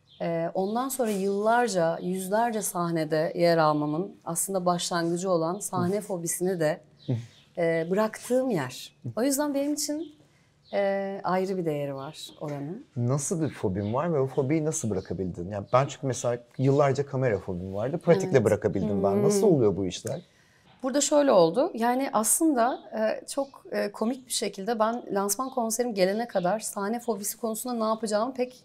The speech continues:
Speaker 1: düşünmedim.
Speaker 2: Hı hı.
Speaker 1: E, albüm yayınlandıktan kısa bir süre sonraydı konserim ve yayınlanınca "Bir saniye, peki biz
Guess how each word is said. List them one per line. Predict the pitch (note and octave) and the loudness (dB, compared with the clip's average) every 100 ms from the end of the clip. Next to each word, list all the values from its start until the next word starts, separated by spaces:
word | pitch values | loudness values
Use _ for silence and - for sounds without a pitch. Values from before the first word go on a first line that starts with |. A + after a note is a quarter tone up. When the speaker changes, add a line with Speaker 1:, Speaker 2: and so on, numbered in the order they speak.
| F#3+ | -6
Speaker 1:
düşünmedim. | F3+ G3 C#3 C3 - - | -4 -2 -4 -4 -8 -12
Speaker 2:
Hı | - | -8
hı. | A#2 B2 C3 - - - - F#3 | -8 -8 -10 -18 -20 -20 -2 2
Speaker 1:
E, | F3 F3+ | 2 2
albüm | F#3 F#3+ A3+ B3 | 2 2 2 0
yayınlandıktan | G3 F#3+ G3+ G3+ G#3+ - A#3 A#3 | 2 2 0 -2 -4 -2 -2 0
kısa | - B3 | 0 2
bir | G#3+ | 2
süre | - E3+ D#3+ | -2 -2 -2
sonraydı | - D3 C#3+ C#3+ | -2 -6 -6 -8
konserim | D3+ D#3 D3+ E3+ A3 C#4 | -6 -4 -2 -2 -2 -2
ve | A#3+ D4 | -2 -2
yayınlanınca | G#3 G3+ G#3+ A#3 C#4 D#4+ C4+ C4+ A4 - - - - - - _ _ _ _ - | 0 0 2 2 4 4 6 4 0 -6 -20 -18 -16 -18 -20 _ _ _ _ -6
"Bir | |
saniye, | B3+ B3+ G3 D#3+ D#3+ - | 0 4 6 4 0 -4
peki | A3 A3+ A3 | -6 -4 -4
biz | A#3+ A#3 | -4 -6